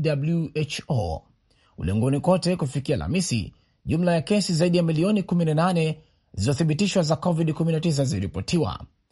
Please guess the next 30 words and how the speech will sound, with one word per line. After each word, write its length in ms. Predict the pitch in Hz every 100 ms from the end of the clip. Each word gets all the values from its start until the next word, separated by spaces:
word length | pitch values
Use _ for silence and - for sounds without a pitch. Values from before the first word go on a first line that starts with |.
| - _
Marekani, 680 | 80 87 98 175 170 170 220 - _ -
Brazil, 640 | - 92 113 175 170 160 - _ _ -
Mexico 680 | 95 - - 170 170 165
na 80 | 160
Uingereza 600 | 175 180 175 - - - - _ _
kwa 120 | 113
pamoja 500 | 107 143 190 147 143 - _ _ -
zilichangia 500 | 101 117 135 165 165
karibu 300 | 165 180 175
ya 120 | 160
nusu 380 | 202 220 226 202
ya 160 | 175
vifo, 560 | 139 185 - 131 131 - _
kulingana 400 | - 131 135 160
na 80 | 139
data 460 | 156 156 - 117 -
ya 220 | 156 143
W 300 | 131 117 107
H 200 | 78 -
O. 240 | 69 60 - - _ _ _ _ _ _ -
Takwimu 300 | 143 240 240
pia 220 | 254 214
zimeonyesha 520 | 170 165 165 175 170
kuwa 460 | - 180 165 160 -
Amerika 480 | 113 151 175 180 151
bado 260 | 160 160
ndio 160 | 151 156
eneo 220 | 156 160
baya 240 | 156 135
zaidi. 500 | 165 170 113 92 -